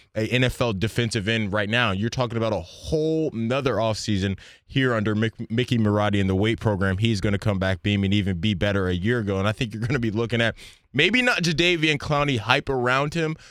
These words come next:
but I think you're talking about that kind of impact from Chase Young, the way we saw from Jadeveon Clowney, uh, at South Carolina. So both these guys are absolute freak shows, and the way Ohio State recruits,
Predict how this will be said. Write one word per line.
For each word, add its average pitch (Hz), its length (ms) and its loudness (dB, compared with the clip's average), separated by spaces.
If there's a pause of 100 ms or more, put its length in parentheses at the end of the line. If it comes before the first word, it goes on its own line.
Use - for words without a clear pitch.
(100)
but 113 120 0
I 120 60 0
think 156 220 -4
you're 143 140 -4
talking 131 300 -2
about 104 320 -2
that 131 240 0
kind 123 240 -2
of 98 100 -2
impact 110 520 -2 (220)
from 135 380 0
Chase 120 380 -2
Young, 110 220 -2
the 104 80 -4
way 113 140 0
we 110 100 -2
saw 107 260 -2
from 101 240 -8
Jadeveon 98 540 -4
Clowney, 101 420 -2 (300)
uh, 95 200 0
at 95 160 0
South 95 240 0
Carolina. 95 380 0
So 104 160 -2
both 135 260 -2
these 127 160 -2
guys 110 240 -2
are 104 80 0
absolute 101 300 -6
freak 104 240 -4
shows, 101 280 -4
and 98 80 -2
the 98 60 -2
way 107 140 0
Ohio 101 220 0
State 95 180 -4
recruits, 92 500 -4